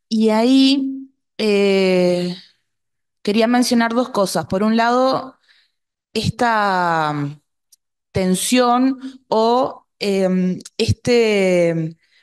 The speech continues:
pedido desmedido que muchas veces existe desde las políticas públicas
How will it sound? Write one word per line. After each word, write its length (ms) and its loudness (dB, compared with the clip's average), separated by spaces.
pedido 360 2
desmedido 920 2
que 80 -4
muchas 360 -2
veces 380 -2
existe 680 -4
desde 320 2
las 120 -2
políticas 500 -4
públicas 720 -2